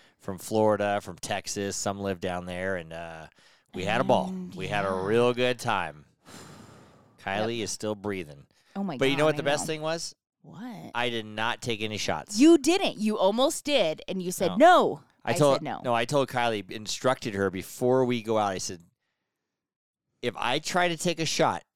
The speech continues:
Speaker 1: kick me in the nuts
Speaker 2: You
Speaker 1: as
Speaker 2: did
Speaker 1: hard as
Speaker 2: say
Speaker 1: you
Speaker 2: that.
Speaker 1: can. Take me down
Speaker 2: <laughs>
Speaker 1: 'cause I did, that's how bad I don't want a shot." 'Cause,
Speaker 2: I'm
Speaker 1: you know,
Speaker 2: glad you didn't.
Speaker 1: you know, when you go to a birthday party, people are, and, and he kinda rented, or not rented, but, uh, we took over part,
Speaker 2: Reserved.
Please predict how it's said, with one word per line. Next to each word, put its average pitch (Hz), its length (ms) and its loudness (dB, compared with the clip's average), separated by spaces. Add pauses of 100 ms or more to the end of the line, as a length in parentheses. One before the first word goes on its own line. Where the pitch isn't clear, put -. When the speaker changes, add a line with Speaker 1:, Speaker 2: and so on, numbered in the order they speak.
(320)
Speaker 1:
kick - 280 -4
me 135 80 -2
in 127 80 -2
the 123 60 -8
nuts 120 340 0
Speaker 2:
You 202 60 2
Speaker 1:
as 175 60 0
Speaker 2:
did 208 60 6
Speaker 1:
hard 214 140 8
as 107 60 2
Speaker 2:
say 233 120 4
Speaker 1:
you - 40 0
Speaker 2:
that. 135 120 0
Speaker 1:
can. 90 140 -2
Take 127 320 -2
me 135 80 0
down 107 500 0 (180)
Speaker 2:
<laughs> - 160 -12
Speaker 1:
'cause - 220 -4
I 127 160 0
did, 123 160 -4
that's 135 200 0
how 139 120 4
bad 110 300 2
I 98 100 2
don't 95 400 2
want 95 200 -4
a 82 40 -8
shot." 80 380 -4 (120)
'Cause, 123 140 2
Speaker 2:
I'm - 60 4
Speaker 1:
you - 60 4
know, 120 80 4
Speaker 2:
glad 220 180 4
you 240 140 0
didn't. 247 240 -2
Speaker 1:
you 262 60 0
know, 247 60 2
when 214 60 4
you 196 60 2
go 233 80 6
to 180 60 8
a 123 40 2
birthday 196 280 4
party, 120 220 4
people 143 220 0
are, 120 60 6
and, 123 220 -4
and 131 320 -8
he 143 160 -10
kinda 135 260 -4
rented, 113 300 -6
or 95 260 -6
not 92 180 -14
rented, 82 240 -14
but, 85 120 -14 (160)
uh, 98 120 -8 (100)
we 113 120 -6
took - 200 4
over 185 380 4
part, 113 180 2
Speaker 2:
Reserved. - 20 0